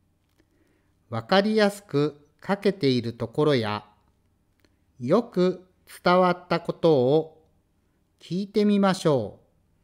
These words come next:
う。また、素敵だなと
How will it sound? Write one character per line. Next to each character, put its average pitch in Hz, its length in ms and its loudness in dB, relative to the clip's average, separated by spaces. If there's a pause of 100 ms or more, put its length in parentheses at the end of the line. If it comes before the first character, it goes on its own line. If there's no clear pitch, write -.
(1040)
う。 110 40 -12
ま 120 120 -6
た、 156 420 -2 (840)
素 - 160 -20
敵 202 340 -2
だ 202 160 2
な 190 440 0 (200)
と 208 420 0